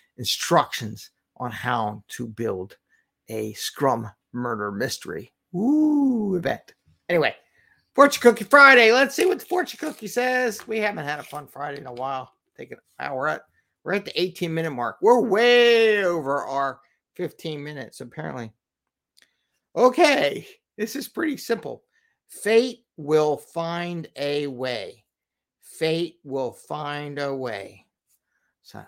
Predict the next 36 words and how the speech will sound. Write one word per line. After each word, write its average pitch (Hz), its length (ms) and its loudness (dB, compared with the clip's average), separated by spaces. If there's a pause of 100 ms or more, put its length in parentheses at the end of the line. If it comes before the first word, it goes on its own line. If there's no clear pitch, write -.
uh, 110 160 -18 (100)
I 113 140 -12
wanna 117 240 -14
say 117 320 -10
fate 127 400 -10
will 117 100 -16
find 131 320 -8
a 127 40 -8
way 139 180 -6
to 131 60 -8
have 139 220 -2
fun, 175 460 -4 (640)
right? 147 280 -4
If 120 180 -10
you 131 100 -4
have 139 200 -4
fate, 151 480 -2 (600)
fate, 135 340 -8 (200)
fate, - 300 -12 (280)
fate, 156 240 -4
I 135 60 -4
guess, 110 300 -10
is 104 160 -18
future. 123 480 -14 (640)
You 117 120 -12
know, 117 180 -8
either 127 180 -8
your 117 160 -10
team's 135 260 -10
gonna 113 160 -6
have 120 160 -2
fun 123 220 -8
or 113 80 -10
not 120 240 -4
have 117 160 -2
fun. 123 380 -10